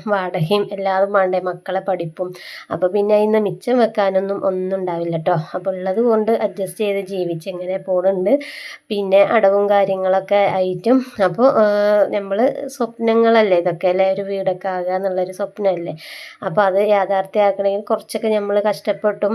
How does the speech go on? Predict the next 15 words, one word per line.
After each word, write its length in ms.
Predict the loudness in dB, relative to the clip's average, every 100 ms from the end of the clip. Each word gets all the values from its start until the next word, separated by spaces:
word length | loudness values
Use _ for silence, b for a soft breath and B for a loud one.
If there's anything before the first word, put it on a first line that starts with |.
| -4
സഹിച്ചും 480 | -2 -2 -2 -6 -6
ക്ഷമിച്ചും 520 | -4 -4 -4 -4 -4 -4
ഒക്കെ 220 | 0 -2 -2
ഇരിക്കുക 300 | -6 -6 -4
തന്നെ 200 | 0 0
വേണം 320 | 0 -2 -4
ട്ടോ. 160 | -4 -6 B B B B -2
അപ്പോൾ 200 | 4 6
നമ്മളെപ്പോലെ 760 | 6 2 0 -2 0 2 4 4
ഞങ്ങൾ 380 | 4 0 -2 -4 0
മാത്രമല്ല, 520 | 2 2 4 4 4
കുറേ 260 | 2 0 -2 0 2
ആളുകൾ 380 | 4 4 2 2
ഇതുപോലെ 380 | 2 0 -2 -4
എത്രയോ 440 | -8 -8 -4 -2